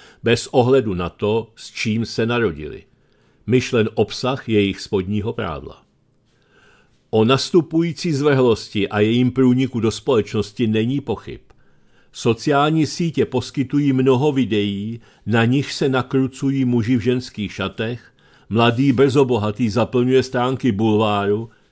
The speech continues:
jeho táta se z toho obrací v hrobě, protože to byl chlap každým coulem. Rodinnou fotkou roku v U S A byla dvě něco, z nichž jedno bylo těhotné.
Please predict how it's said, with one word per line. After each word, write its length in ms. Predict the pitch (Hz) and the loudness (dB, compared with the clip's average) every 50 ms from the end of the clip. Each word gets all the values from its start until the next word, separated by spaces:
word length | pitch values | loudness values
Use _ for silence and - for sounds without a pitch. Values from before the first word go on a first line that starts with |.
| _ _ _ _ - | _ _ _ _ -4
jeho 220 | 104 107 113 104 | -2 0 0 0
táta 400 | 104 120 120 131 135 - 113 95 | 2 2 2 2 2 0 -2 -4
se 180 | - - 104 - | -2 -2 -2 -2
z 80 | - | -2
toho 220 | - 107 98 117 107 | -4 -4 -4 -2 -2
obrací 520 | - 107 98 110 110 107 - - 120 110 | -2 -2 -2 -2 -2 -4 -4 -4 -4 -2
v 40 | 101 | 0
hrobě, 400 | 98 113 123 110 98 98 85 80 - - - - _ | 0 0 0 0 -2 -2 -4 -4 -8 -14 -20 -12 _
protože 400 | - 113 110 - 131 110 - 110 | -2 -2 0 2 0 0 2 0
to 160 | - - 110 98 | 0 2 2 2
byl 200 | 107 110 101 - | 2 0 0 -2
chlap 300 | - - 107 107 - - | -2 -4 -4 -4 -4 -4
každým 420 | - 101 87 85 101 107 110 104 | -6 -6 -6 -4 -4 -4 -4 -4
coulem. 640 | - - 107 110 131 135 107 82 - 64 67 76 78 _ _ _ _ _ _ _ _ _ _ _ _ _ _ _ _ _ | -4 -2 -2 -2 -2 -2 -4 -6 -8 -12 -16 -18 -20 _ _ _ _ _ _ _ _ _ _ _ _ _ _ _ _ _
Rodinnou 640 | - 92 104 110 117 117 127 135 143 147 143 135 127 | -4 -2 0 0 2 2 2 4 4 4 4 4 2
fotkou 580 | - - 143 139 139 - - 156 139 139 135 | 2 0 -2 -2 -2 -2 0 2 4 6 6
roku 280 | 131 135 135 135 135 123 | 6 4 4 2 -2 -4
v 120 | - - | -4 -2
U 160 | - 139 131 131 | 0 2 2 2
S 240 | 127 - - - | 2 0 -4 -4
A 440 | 143 127 120 113 101 92 - - _ _ | -4 -2 -2 -2 -2 -4 -6 -8 _ _
byla 380 | - 101 104 113 110 117 123 123 | -6 -2 0 0 2 2 0 0
dvě 340 | 104 123 110 113 120 120 135 | 0 0 2 2 4 4 4
něco, 560 | 131 120 113 - - - 110 101 104 110 - - _ _ _ _ | 2 0 -2 -4 -6 -6 -4 -4 -4 -4 -8 -12 _ _ _ _
z 140 | - 80 90 | -10 -6 -2
nichž 300 | 117 120 120 110 - - | 0 0 0 0 0 0
jedno 380 | 117 127 131 117 98 104 101 92 | 2 2 2 2 0 -2 -2 -2
bylo 260 | 87 107 107 110 107 | 0 0 0 0 0
těhotné. 720 | - - 117 113 127 113 - - 76 73 69 - 65 | 0 0 0 0 0 -2 -4 -8 -12 -16 -16 -16 -20